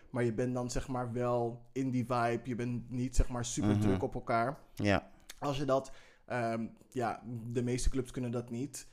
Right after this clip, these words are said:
Speaker 1: Zeg maar dat er heel veel mensen komen en anderhalf meter uit elkaar blijven. Maar als je ze
Speaker 2: Mhm.
Speaker 1: dan een buitenruimte geeft, of ze hebben een buitenruimte die ze dan beter kunnen benutten,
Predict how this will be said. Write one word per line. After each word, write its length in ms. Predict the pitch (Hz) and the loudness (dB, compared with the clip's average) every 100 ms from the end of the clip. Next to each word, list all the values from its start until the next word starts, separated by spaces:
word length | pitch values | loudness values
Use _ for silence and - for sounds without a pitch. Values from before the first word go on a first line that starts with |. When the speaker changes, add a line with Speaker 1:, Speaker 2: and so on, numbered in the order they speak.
| - | -14
Speaker 1:
Zeg 200 | - 120 | -8 -6
maar 160 | 117 | -4
dat 140 | 110 123 | -4 -4
er 60 | |
heel 160 | 120 113 | -2 -2
veel 140 | 120 | -2
mensen 260 | 113 113 - | -4 -6 -6
komen 260 | 117 110 101 | -4 -4 -4
en 60 | |
anderhalf 320 | 120 117 113 | -4 -4 -4
meter 280 | 120 117 123 | -4 -4 -4
uit 120 | 110 | -4
elkaar 320 | 110 - 107 117 | -6 -2 -2 0
blijven. 440 | 113 113 - 113 | -2 -2 -4 -4
Maar 140 | 120 | -2
als 200 | - 110 | -2 -2
je 60 | 107 | 0
ze 60 | 101 | 2
Speaker 2:
Mhm. 100 | 104 | 2
Speaker 1:
dan 140 | 98 | 2
een 100 | 117 | 2
buitenruimte 520 | 113 120 120 117 117 | 2 2 0 -4 -4
geeft, 200 | 120 107 | -6 -4
of 140 | 151 165 | -4 -2
ze 60 | |
hebben 160 | 127 127 | -2 0
een 100 | 113 | 0
buitenruimte 520 | 113 117 117 113 113 | 2 0 -2 -4 -4
die 100 | 117 | -8
ze 80 | 117 | -6
dan 160 | 113 110 | -4 -4
beter 220 | 120 113 | -4 -6
kunnen 220 | 113 110 | -6 -6
benutten, 520 | 107 113 110 113 110 | -4 -4 -4 -4 -6